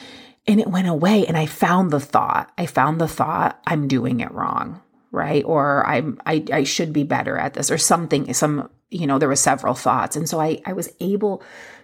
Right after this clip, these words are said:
to open myself to transcend the tendency to close.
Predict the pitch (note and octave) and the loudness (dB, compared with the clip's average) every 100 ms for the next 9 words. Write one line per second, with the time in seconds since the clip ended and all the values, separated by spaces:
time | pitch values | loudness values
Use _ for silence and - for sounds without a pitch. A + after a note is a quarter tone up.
0 | - - F#3 E3 - F#3+ C4 C#4 G3 E3 | -6 -2 0 -2 2 4 4 4 0 2
1 | D3 B2+ - - A2 C#3+ G3 - F3 D#3 | 2 2 0 0 0 0 -2 -4 -8 -6
2 | - F3 E3 D#3 - D#3+ G3 F#3+ E3+ D#3+ | -6 -4 -2 -2 0 2 2 0 -2 -4
3 | - D#3+ E3 D#3 D3 B2+ D3 B2+ - G3+ | -4 -4 -4 -4 -4 -4 -6 -8 -2 2
4 | A3 E3+ C#3+ C3 D3+ | 4 4 4 2 -2